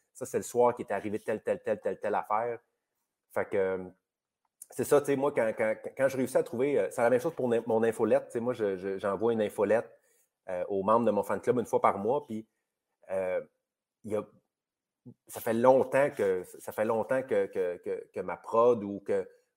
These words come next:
ou que Mylène me dit, « Hey, tu sais, profite-en, tu sais, euh, écris aux gens qui te suivent, qui sont inscrits à ton infolette. » À chaque fois, j'étais comme, « J'ai ça, moi, hey, je suis en show à telle place. Hey, ne manquez pas mon passage à telle émission. » Je suis comme, « On,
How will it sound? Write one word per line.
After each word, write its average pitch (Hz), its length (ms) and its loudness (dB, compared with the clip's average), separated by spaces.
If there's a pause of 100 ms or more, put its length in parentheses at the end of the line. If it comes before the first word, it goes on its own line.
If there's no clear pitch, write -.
ou 95 120 -16
que 92 640 -2
Mylène 107 380 6
me 104 100 0
dit, « 95 140 -4
Hey, 110 180 2
tu - 40 -12
sais, 120 80 -6
profite-en, 113 720 0
tu 117 60 -10
sais, 110 200 -2
euh, 95 380 0
écris 127 380 -2
aux 110 160 2
gens 120 420 2
qui - 100 -20
te - 60 -20
suivent, 120 320 -2
qui 120 60 -14
sont - 180 -6
inscrits 107 220 -6
à 107 40 0
ton 107 120 -4
infolette. » 113 360 -6
À 107 40 -10
chaque - 180 -8
fois, 175 100 -6
j'étais 107 140 -10
comme, « 104 200 -8 (720)
J'ai 160 180 0
ça, 123 280 2
moi, 113 120 2 (160)
hey, 143 200 2
je - 60 -10
suis - 80 -6
en 117 140 -2
show 135 240 -2
à 107 40 2
telle 113 240 -4
place. 113 400 -4
Hey, 127 280 4
ne 123 80 0
manquez 120 360 0
pas 127 200 4
mon 117 160 2
passage 113 520 0
à 107 60 -4
telle 110 200 -4
émission. » 107 340 -10
Je - 60 -16
suis - 60 -20
comme, « 117 180 -10
On, 123 120 -8